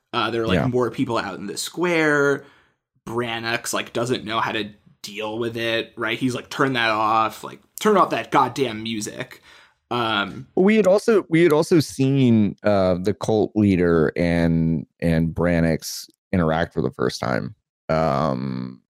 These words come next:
Speaker 2: and, you know, w-, w-, between the no and a few other choices that they made, I mean, there seemed to be a feeling, maybe, at least, at least from where I was sitting, that, like,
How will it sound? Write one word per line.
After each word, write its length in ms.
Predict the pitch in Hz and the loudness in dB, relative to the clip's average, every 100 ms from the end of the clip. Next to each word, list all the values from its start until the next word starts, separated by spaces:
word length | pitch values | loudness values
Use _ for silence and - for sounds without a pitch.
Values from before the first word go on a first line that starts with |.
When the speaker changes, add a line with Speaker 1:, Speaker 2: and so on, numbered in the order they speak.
| _ _ | _ _
Speaker 2:
and, 560 | 90 87 82 85 82 - - _ - - _ _ _ _ _ | 0 2 2 0 -2 -6 -16 _ -20 -20 _ _ _ _ _
you 80 | 135 | 2
know, 160 | 120 107 | 2 2
w-, 240 | 117 110 | 2 0
w-, 160 | 80 110 113 | 0 -2 -2
between 320 | 131 - 170 | 0 2 4
the 80 | 139 | 6
no 800 | 117 113 110 104 101 98 101 98 - | 6 6 4 4 4 4 4 2 0
and 600 | 92 87 87 87 87 85 92 _ | 0 2 2 2 2 -2 -6 _
a 60 | 95 | -6
few 380 | - 117 104 - | 0 2 2 2
other 220 | 98 98 | 2 2
choices 500 | 87 90 85 - 85 | 2 2 0 0 -2
that 160 | 87 76 | 0 0
they 100 | 80 | -2
made, 460 | 80 90 85 78 | 0 0 2 0
I 40 | 80 | 0
mean, 200 | 82 82 | 0 0
there 180 | 82 87 | 0 -2
seemed 260 | - 104 | 0 0
to 80 | 98 | 0
be 640 | 80 87 85 85 85 80 - _ _ _ - | -2 -2 2 2 2 0 -2 _ _ _ -8
a 60 | |
feeling, 560 | - - 104 98 85 87 | -6 0 2 4 2 2
maybe, 460 | 117 117 78 73 | 2 2 2 0
at 80 | 71 | 0
least, 360 | 120 123 - - | 0 0 -2 0
at 100 | 92 | 2
least 220 | 156 160 | 4 2
from 140 | 123 | 2
where 160 | 104 82 | 2 2
I 60 | 73 | 2
was 160 | 78 | 0
sitting, 240 | - 58 80 | 0 -2 -2
that, 160 | 55 | -2
like, 260 | 73 73 | 0 0